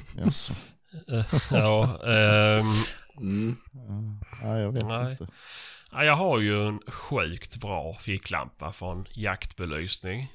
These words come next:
Speaker 2: som jag inte vet vad den heter. Eh,
Speaker 1: Mm.
Speaker 2: det har vi pratat om på den tidigare, men det är länge sedan.
Speaker 1: Mm.
Speaker 2: Men visst, den är ju jättebra så länge det inte är,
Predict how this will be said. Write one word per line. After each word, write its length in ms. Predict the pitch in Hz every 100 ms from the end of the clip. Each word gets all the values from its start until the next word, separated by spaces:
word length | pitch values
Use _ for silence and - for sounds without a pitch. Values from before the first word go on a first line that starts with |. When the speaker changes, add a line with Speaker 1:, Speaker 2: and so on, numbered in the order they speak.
| - - _ _ _ _ _
Speaker 2:
som 80 | -
jag 60 | 98
inte 100 | 98
vet 140 | 85
vad 100 | 92
den 100 | 104
heter. 320 | 80 - 104 131 _ _ _ _ _ _ _ _ _ _ _ _ _ _ 120
Eh, 80 | 87
Speaker 1:
Mm. 120 | 87
Speaker 2:
det 80 | 110
har 280 | 113 110 80
vi 80 | 87
pratat 380 | - 107 104 90
om 120 | 85
på 180 | - 90
den 120 | 85
tidigare, 320 | 90 90 80
men 60 | 95
det 40 |
är 40 | 92
länge 340 | 90 87 -
sedan. 260 | - 95 107 -
Speaker 1:
Mm. 260 | 95 92 - _ _ _ _ _ _ -
Speaker 2:
Men 340 | 98 98 98
visst, 280 | 117 135 - 123
den 140 | 127 127
är 40 |
ju 380 | 123 123 120 120
jättebra 440 | 123 - 104 95
så 120 | -
länge 260 | 123 117 104
det 80 | 113
inte 200 | 123
är, 120 | 95